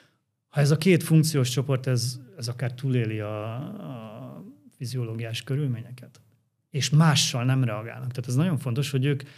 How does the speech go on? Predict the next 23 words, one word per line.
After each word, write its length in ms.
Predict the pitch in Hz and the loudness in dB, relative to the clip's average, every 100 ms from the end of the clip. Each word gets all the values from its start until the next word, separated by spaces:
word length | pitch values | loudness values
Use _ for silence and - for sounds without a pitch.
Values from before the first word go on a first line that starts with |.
| - _ | -20 _
csak 200 | 180 175 | -4 0
egymással 480 | 143 127 123 139 127 | 4 4 4 0 2
klikkelnek, 760 | 143 151 135 113 110 139 - - _ _ _ _ _ _ _ | 0 0 -2 -4 -4 -6 -8 -20 _ _ _ _ _ _ _
és 200 | 131 113 | -6 -2
reagálnak 560 | 135 131 110 107 110 110 | 0 0 -2 -4 -4 0
adott 220 | 127 131 | 0 0
körülmények 420 | - 139 143 147 | 0 2 2 2
között, 400 | 147 139 180 165 - - _ | 0 0 0 -2 -12 -20 _
és 160 | - 127 | -6 -2
hát 180 | 147 - | -2 0
végülis 260 | 135 127 | 0 2
az 120 | 127 131 | 0 2
emberi 240 | 127 127 | 2 2
szervezetben 540 | - 127 127 127 123 | 0 0 2 2 0
vagy 120 | 120 123 | -2 -2
egy 120 | 120 | 0
reakcióban 480 | 127 123 135 127 123 | 2 2 2 2 4
még 120 | 120 | 4
nagyon 200 | 135 175 | 2 2
sok 200 | 160 131 | -2 -2
minden 280 | 120 110 107 | 0 0 -4
más 280 | 104 101 | -6 -6
lehet, 400 | 127 107 123 - | -8 -4 -4 -6